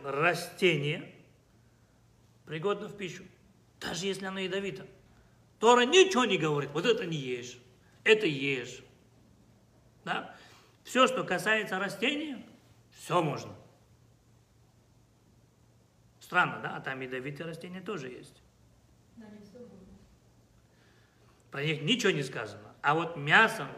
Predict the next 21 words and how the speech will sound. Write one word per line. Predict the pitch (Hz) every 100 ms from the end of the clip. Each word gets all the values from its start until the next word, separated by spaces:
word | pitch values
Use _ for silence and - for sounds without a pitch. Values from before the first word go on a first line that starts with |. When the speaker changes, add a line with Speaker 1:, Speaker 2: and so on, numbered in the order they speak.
| -
Speaker 1:
Тора | 139 139
говорит, | 135 135 131 -
это | -
можно, | 143 139 175 147
это | - 139
не | 131
можно. | 117 107 110 127 -
Почему? | - - 135 147 - - - - - - - -
Вот | 139
это | 147
надо | 160
понять. | - 220 160 - - - - _ _ _ _ - - - _ _ - _ _ _ - _ _ _ _ _ _ _ _ - - - - - - - - - - -
Это | 143 160
надо | 180 175
понять. | 175 165 123 - - -
Самое | - 185 214 185
интересное, | 160 139 123 - 117
дальше | 143 180 170
написано | 143 139 147 - 135
в |
Талмуде, | - 143 139 127 135